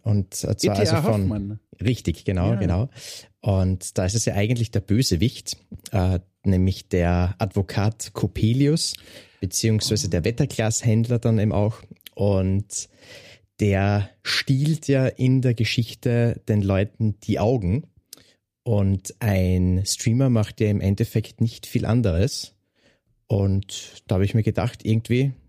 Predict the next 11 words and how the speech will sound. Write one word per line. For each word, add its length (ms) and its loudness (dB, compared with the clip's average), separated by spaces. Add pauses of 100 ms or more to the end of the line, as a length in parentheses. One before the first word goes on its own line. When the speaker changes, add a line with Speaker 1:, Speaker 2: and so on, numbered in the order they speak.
(120)
Speaker 1:
das 180 -4
ist 160 -2
eine 400 2 (480)
nette 720 2 (340)
Ableitung 540 -2
davon 400 0
und 240 -2
können 200 0
wir 120 2
irgendwie 240 0
nutzen. 360 -2